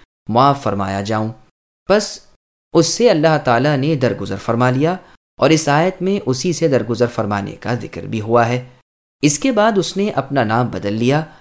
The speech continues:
عبد الرحمن رکھا، سچا مسلمان بن گیا اور اللہ تعالیٰ سے دعا کی کہ اللہ مجھے اپنی راہ میں شہید کرتے کہ یہ دھبا دھل جائے۔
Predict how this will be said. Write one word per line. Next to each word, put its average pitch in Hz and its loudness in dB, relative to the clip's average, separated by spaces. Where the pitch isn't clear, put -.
عبد 139 0
الرحمن 131 0
رکھا، 127 -4
سچا 143 0
مسلمان 110 0
بن 123 0
گیا 143 0
اور 165 2
اللہ 117 0
تعالیٰ 113 -2
سے - -8
دعا 98 -2
کی 170 -6
کہ - -2
اللہ 160 2
مجھے 131 0
اپنی 117 -4
راہ 104 0
میں 113 -2
شہید 101 -8
کرتے 160 -2
کہ - 2
یہ 139 6
دھبا 110 -4
دھل 101 -6
جائے۔ - -10